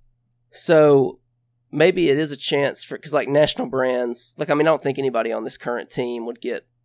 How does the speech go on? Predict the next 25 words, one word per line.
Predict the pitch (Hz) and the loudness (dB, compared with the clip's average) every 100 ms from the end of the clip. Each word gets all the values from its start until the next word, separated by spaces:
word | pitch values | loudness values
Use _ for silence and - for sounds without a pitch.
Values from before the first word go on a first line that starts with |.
| _ _ - _ - _ _ | _ _ -20 _ -20 _ _
maybe | 175 180 | 2 2
Trey | 147 139 | 2 -2
Smith | 131 135 131 | -2 -2 -2
would | 139 | -2
get | 135 - | -8 -6
some | 123 | -4
national | 120 135 - 123 | -2 -4 -4 -4
recognition, | 135 135 131 139 151 139 139 - | -4 -4 -4 -4 -2 -2 -4 -6
but, | 143 147 131 | 0 2 4
like, | 151 | 0
there | - 247 | 0 -4
would | 208 | -4
be | |
some | 196 175 | -6 -2
guys | 139 135 | -2 -2
that | 131 | -6
would | 117 | -8
get | 92 - | -10 -10
some | 120 | -10
local | 90 127 - | -8 -10 -10
businesses, | - - - - 127 | -12 -12 -12 -12 -10
I | 117 | -10
think. | - 151 - | -6 -6 -6
I | 131 | -10
mean, | 127 120 120 | -10 -10 -14